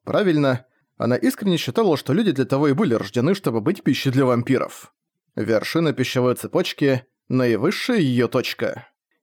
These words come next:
И я не думаю, что её беззастенчивые слова, сказанные в моём присутствии, можно объяснить простой невозмутимостью. В случае с Суицид-мастером её речь, являющаяся признанием, не просто пропитана невозмутимостью,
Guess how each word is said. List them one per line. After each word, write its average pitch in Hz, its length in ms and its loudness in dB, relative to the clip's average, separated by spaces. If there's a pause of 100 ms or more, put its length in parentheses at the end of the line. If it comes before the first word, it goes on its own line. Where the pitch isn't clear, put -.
(100)
И 131 120 -4
я 151 200 4
не 151 140 2
думаю, 147 320 2
что - 180 -2
её 120 160 2
беззастенчивые 117 760 -2
слова, 117 400 0
сказанные 120 440 -2
в 110 60 -4
моём 120 180 0
присутствии, 123 720 -2 (360)
можно 127 340 0
объяснить 113 420 -2
простой 135 300 -2
невозмутимостью. 127 960 0 (460)
В - 80 -18
случае 151 440 0
с 143 60 -2
Суицид-мастером 123 1000 -2 (160)
её 135 320 0
речь, - 460 0
являющаяся 123 720 0
признанием, 127 680 0 (320)
не 135 100 0
просто 285 300 -2
пропитана 147 460 0
невозмутимостью, 131 960 2